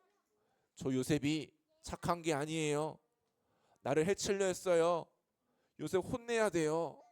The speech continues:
그래가지고 요셉은요, 어떻게 했어? 나중에 감옥에까지 가게 됐어. 이것 봐봐.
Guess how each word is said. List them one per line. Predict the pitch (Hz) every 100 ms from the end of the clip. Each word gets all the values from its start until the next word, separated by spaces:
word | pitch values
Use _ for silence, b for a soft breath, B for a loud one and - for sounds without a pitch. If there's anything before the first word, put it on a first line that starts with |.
| _
그래가지고 | 131 127 123 123 135 185 123 - _ _ _ _ _ 113
요셉은요, | 113 123 117 165
어떻게 | 127 160 156
했어? | 147
나중에 | 131 135 170 247 - _ _ _ _
감옥에까지 | - 120 110 117 120 - 101 104
가게 | - 87 92
됐어. | 98 - - - _ _ _ _ _ _ _ _ _
이것 | 139 151 160
봐봐. | 135 110 92